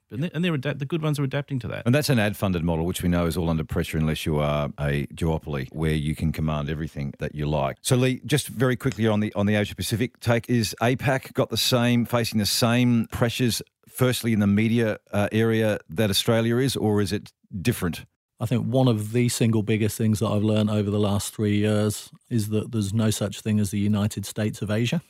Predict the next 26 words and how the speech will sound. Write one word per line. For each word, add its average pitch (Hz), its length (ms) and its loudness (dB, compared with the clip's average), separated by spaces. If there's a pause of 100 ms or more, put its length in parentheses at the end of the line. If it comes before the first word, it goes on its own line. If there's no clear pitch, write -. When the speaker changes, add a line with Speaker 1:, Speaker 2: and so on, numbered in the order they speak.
(320)
Speaker 3:
Each 120 240 0
market 107 440 0
is 101 280 -2
different. 117 560 -2
Each 113 200 -4
market's 110 380 -4
got 104 160 -4
a, 104 320 -2
a 117 60 -6
very 104 240 -2
different 107 580 -6
culture, 131 480 0 (140)
economic, 120 640 -2
uh, 113 260 -2
environment, 117 640 0
and, 113 360 0
and 120 180 2
even 113 240 2
just 110 260 -4
some 110 160 0
of 101 120 0
the, 107 280 0
uh, 101 240 -2
geopolitical 107 880 -2
and 101 260 2
societal 123 640 0